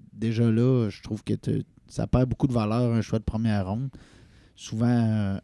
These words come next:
un espoir bien établi ou un jeune qui, qui, qui est dans les mineurs, ça a encore plus de valeur qu'un choix au repêchage. Quand tu sais que le,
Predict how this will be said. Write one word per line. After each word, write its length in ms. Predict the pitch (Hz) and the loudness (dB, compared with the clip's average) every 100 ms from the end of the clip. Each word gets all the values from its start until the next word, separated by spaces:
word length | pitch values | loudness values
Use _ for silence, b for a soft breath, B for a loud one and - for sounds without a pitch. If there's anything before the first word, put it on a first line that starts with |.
| - | -6
un 220 | 98 101 | -4 -4
espoir 520 | 104 - 120 120 120 | -4 -4 0 4 4
bien 220 | 110 113 | 4 2
établi 640 | 113 - 107 95 101 113 123 | 0 0 -2 -2 -2 0 0
ou 160 | 120 | 0
un 160 | 104 104 | 2 0
jeune 320 | 95 113 117 | 0 -2 -2
qui, 220 | - 104 | -4 -6
qui, 260 | 101 98 98 | -4 -4 -4
qui 120 | - | -4
est 20 | 101 | -2
dans 80 | |
les 80 | 104 | -2
mineurs, 420 | 104 101 107 117 | -2 -4 -2 -2
ça 140 | 113 101 | -4 -6
a 60 | |
encore 240 | 101 104 101 | -4 -4 -4
plus 220 | 113 110 | -4 -4
de 60 | 107 | -4
valeur 400 | 95 98 110 110 | -4 -2 -2 -4
qu'un 200 | 101 101 | -4 -6
choix 440 | - 107 107 104 | -6 -4 -2 -2
au 100 | 95 | -2
repêchage. 760 | 92 92 98 101 107 113 120 - | -4 -2 -2 -4 -4 -4 -6 -8
Quand 80 | 104 | -10
tu 180 | - 101 | -6 -6
sais 160 | - | -6
que 140 | 113 110 | -4 -2
le, 180 | 104 | -2